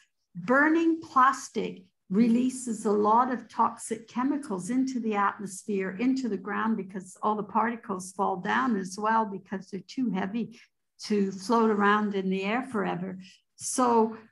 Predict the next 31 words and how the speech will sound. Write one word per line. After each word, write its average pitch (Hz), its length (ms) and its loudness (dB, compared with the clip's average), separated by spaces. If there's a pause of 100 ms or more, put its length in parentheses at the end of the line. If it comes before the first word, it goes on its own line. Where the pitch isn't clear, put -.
we 254 180 4
have 226 340 4
terrible 240 680 0
ecological 233 800 -2
disasters 226 800 -2
as 208 280 0
well 294 300 2
as - 160 -6
the 214 80 -10
terrible 269 400 -4
disaster 202 640 -2
here. 285 380 -4
Seventy-two 262 800 0
people 240 280 -4
died 208 560 -2 (420)
because 226 500 0
they 226 140 2
were 220 120 2
given 220 360 2
the 208 80 0
wrong 208 360 2
advice, 196 640 -2
because 208 520 -4 (420)
the 214 480 0 (180)
firefighters 202 1160 2
and 254 180 6
the 233 60 4
local 220 420 0
authority 202 680 -4
and 240 200 4
the 226 120 -4